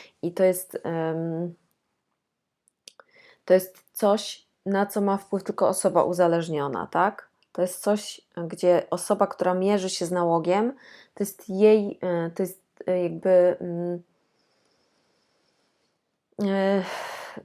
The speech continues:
t-, jej czyściec, o, że się tak wyrażę. I tutaj my jako partnerzy możemy wspierać i zasilać, ale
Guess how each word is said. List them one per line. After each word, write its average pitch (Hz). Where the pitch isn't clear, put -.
t-, -
jej 226
czyściec, -
o, 101
że 170
się 175
tak 165
wyrażę. 147
I 175
tutaj 208
my 190
jako 214
partnerzy 185
możemy 202
wspierać 196
i -
zasilać, 180
ale 185